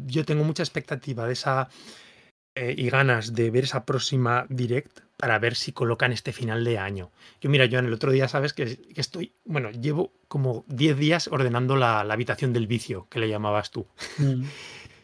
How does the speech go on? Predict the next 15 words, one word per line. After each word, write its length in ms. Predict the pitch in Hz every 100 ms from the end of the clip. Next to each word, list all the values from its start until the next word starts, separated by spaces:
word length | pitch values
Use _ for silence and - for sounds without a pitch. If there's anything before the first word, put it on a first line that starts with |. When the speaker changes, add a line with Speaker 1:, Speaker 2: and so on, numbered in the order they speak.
| _ _ _ _ _ _ -
Speaker 1:
Y 80 | 143
me 100 | 123
he 20 |
puesto 400 | 147 - 170 160
a 60 |
ordenar 320 | 139 117 110 131
los 160 | 139
juegos 240 | 147 147 139
de 100 | 127
Switch 380 | - 139 -
en, 180 | 143 117
además, 320 | 110 110 131
en 120 | 165 123
orden 280 | 120 143
cronológico. 720 | 147 131 113 170 - 131 101